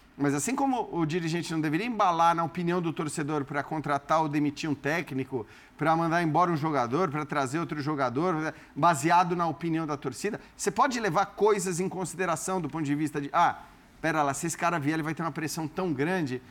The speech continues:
que o trabalho vai se tornar inviável", tudo mais. Isso tudo bem. Agora, de resto, é, tem muito dirigente ouvindo o torcedor e fazendo aquilo,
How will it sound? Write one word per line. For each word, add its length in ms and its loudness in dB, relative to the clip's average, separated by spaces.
que 80 0
o 20 0
trabalho 480 2
vai 220 2
se 160 -6
tornar 1200 4
inviável", 840 4
tudo 220 -4
mais. 140 -4
Isso 300 -2
tudo 220 -6
bem. 200 0
Agora, 300 0
de 180 0
resto, 600 2
é, 220 0
tem 180 4
muito 360 -2
dirigente 640 -2
ouvindo 680 2
o 60 0
torcedor 440 -2
e 60 -6
fazendo 540 2
aquilo, 560 -2